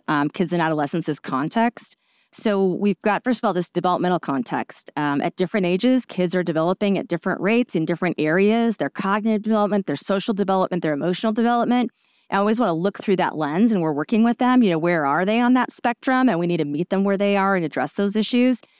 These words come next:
You also have this family context. So kids live inside a family, they're connected to this peer group, they're part of a larger school community, and all of those things have interplay with mental health. So we wanna think about that, and we wanna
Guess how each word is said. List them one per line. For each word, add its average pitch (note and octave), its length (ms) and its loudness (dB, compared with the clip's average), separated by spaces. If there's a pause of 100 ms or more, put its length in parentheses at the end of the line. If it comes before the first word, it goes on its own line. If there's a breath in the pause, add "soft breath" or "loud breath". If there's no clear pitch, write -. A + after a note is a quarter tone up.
(260 soft breath)
You A3+ 60 4
also D4 140 0
have C#4+ 120 0
this A3+ 180 -2
family B3 380 2
context. - 680 -6
So E3+ 460 0 (260 soft breath)
kids A3 240 0
live G#3 180 2
inside B3 340 2
a F3+ 60 -2
family, B3+ 680 2
they're E3 180 0
connected G3 380 -2
to - 60 -6
this C#3+ 120 -6
peer C4+ 300 0
group, C4+ 320 2
they're D#3 100 0
part F3+ 220 -2
of E3 40 -4
a E3+ 40 0
larger D#3+ 340 0
school A#3+ 340 0
community, A#3 600 4 (260 loud breath)
and G#3+ 220 0
all C4 260 2
of C4+ 120 0
those A3+ 200 0
things F#3+ 280 -2
have F3 200 -2
interplay D#3+ 760 0
with E3+ 440 -2
mental D#3+ 280 -2
health. F3+ 260 0
So - 140 -2
we G#3+ 80 4
wanna D#3 160 0
think F#3 240 -4
about A3+ 260 0
that, A3+ 300 2
and F3 100 0
we E3+ 80 2
wanna E3 380 0